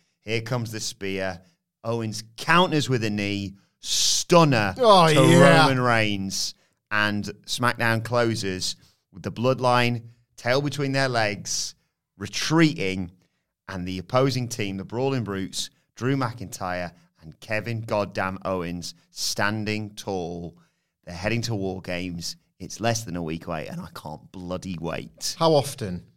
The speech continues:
Speaker 2: over the years have you said, and it's normally in a preview as well, because it just becomes this normalized thing,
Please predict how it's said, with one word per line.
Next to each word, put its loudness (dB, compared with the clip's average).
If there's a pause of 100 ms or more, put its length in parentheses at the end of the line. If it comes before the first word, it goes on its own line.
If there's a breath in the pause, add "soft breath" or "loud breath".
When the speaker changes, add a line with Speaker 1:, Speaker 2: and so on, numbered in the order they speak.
(140)
Speaker 2:
over -4
the -2
years -4
have -12
you -6
said, -4
and -6
it's -6
normally 2
in -2
a -6
preview -8
as -14
well, -8
because -16
it -10
just -14
becomes -10
this -10
normalized -6
thing, -8